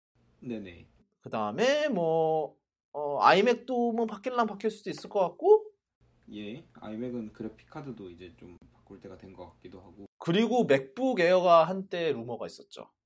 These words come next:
Speaker 2: 새
Speaker 1: 네,
Speaker 2: 맥북 에어가
Speaker 1: 맞아요.
Speaker 2: 나온다고.
Speaker 1: 예.
Speaker 2: 그게 사실 시카고 이벤트 때 발표되는 게 아닐까라고 기대를 했는데 사실은 그게 아니었던 걸로 판명이 났었죠. 어,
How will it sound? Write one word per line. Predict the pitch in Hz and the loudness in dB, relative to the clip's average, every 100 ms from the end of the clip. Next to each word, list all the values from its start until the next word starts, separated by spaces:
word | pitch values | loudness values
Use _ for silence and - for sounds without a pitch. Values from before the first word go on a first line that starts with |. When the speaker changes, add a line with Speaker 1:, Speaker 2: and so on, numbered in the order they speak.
| _ _ _ _ _ _ - | _ _ _ _ _ _ -8
Speaker 2:
새 | 143 | -6
Speaker 1:
네, | 110 | -4
Speaker 2:
맥북 | 98 95 101 | -6 -6 -6
에어가 | 98 98 | -4 -4
Speaker 1:
맞아요. | 95 92 | -6 -8
Speaker 2:
나온다고. | 90 92 110 220 95 | -8 -4 -4 -4 -8
Speaker 1:
예. | 92 85 85 - - _ - 127 | -16 -16 -20 -20 -20 _ -20 -6
Speaker 2:
그게 | 160 175 180 | 2 8 8
사실 | 175 202 208 190 | 8 10 10 8
시카고 | - - 277 285 | 2 -2 -2 2
이벤트 | 240 208 208 202 | 2 2 -2 -4
때 | 190 | -4
발표되는 | 127 - 170 165 156 | -4 -6 -6 -6 -2
게 | |
아닐까라고 | 120 117 127 143 135 127 127 | -4 -4 -4 0 0 0 -4
기대를 | - - 120 120 | -8 -6 -6 -4
했는데 | 185 165 143 214 202 | -6 -6 0 2 2
사실은 | 190 175 160 143 | 0 -4 -6 -8
그게 | - 80 | -10 -12
아니었던 | 95 - - 95 | -12 -14 -16 -18
걸로 | 90 | -18
판명이 | _ 135 113 | _ -16 -16
났었죠. | - - _ - - - - _ _ _ _ _ | -20 -20 _ -18 -18 -20 -20 _ _ _ _ _
어, | 151 165 165 170 165 | -8 -6 -4 -6 -6